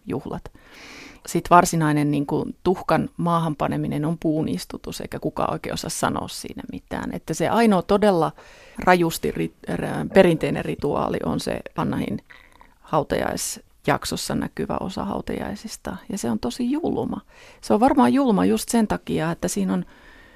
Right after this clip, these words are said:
se nuori ihminen on, on lähtenyt ikään kuin isoäitinsä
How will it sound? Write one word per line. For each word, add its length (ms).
se 140
nuori 320
ihminen 560
on, 400
on 220
lähtenyt 440
ikään 320
kuin 200
isoäitinsä 600